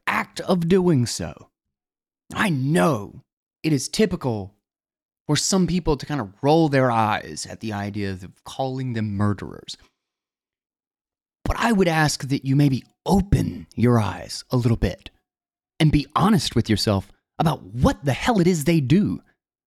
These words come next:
Because not only is that an accurate word, but it doesn't even hit the mark.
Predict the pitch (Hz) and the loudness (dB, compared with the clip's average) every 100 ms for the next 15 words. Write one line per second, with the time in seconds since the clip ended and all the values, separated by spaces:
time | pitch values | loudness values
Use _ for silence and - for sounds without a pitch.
0 | _ 160 165 131 _ _ _ _ 185 247 | _ -2 -2 -4 _ _ _ _ -4 -2
1 | 269 226 262 151 151 123 - - 247 - | 0 2 2 0 -2 -4 -6 -4 -4 -2
2 | - 165 104 - 110 101 98 98 _ _ | 0 2 0 0 0 0 -2 -6 _ _
3 | _ _ _ _ - 208 - _ _ _ | _ _ _ _ 0 0 -4 _ _ _
4 | _ - 240 - _ - 240 233 226 185 | _ -6 -6 -6 _ -6 0 2 2 0
5 | 160 135 - - - 240 - 151 143 185 | -2 -6 -12 -12 -8 -8 -2 0 2 0
6 | - - | 0 -10